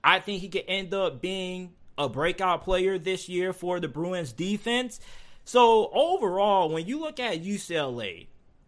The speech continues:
I mean, for Chip Kelly, I think that this is a big opportunity for him, because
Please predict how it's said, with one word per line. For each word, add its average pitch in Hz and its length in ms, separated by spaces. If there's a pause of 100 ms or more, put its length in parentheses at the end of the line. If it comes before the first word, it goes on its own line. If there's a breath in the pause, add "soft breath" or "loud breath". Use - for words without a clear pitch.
I 220 140
mean, 247 460
for 226 220
Chip 381 300
Kelly, 262 320
I 233 120
think 339 260
that 254 240
this 254 220
is 220 100
a 165 100
big 226 460
opportunity 196 680
for 139 240
him, 127 340
because 214 520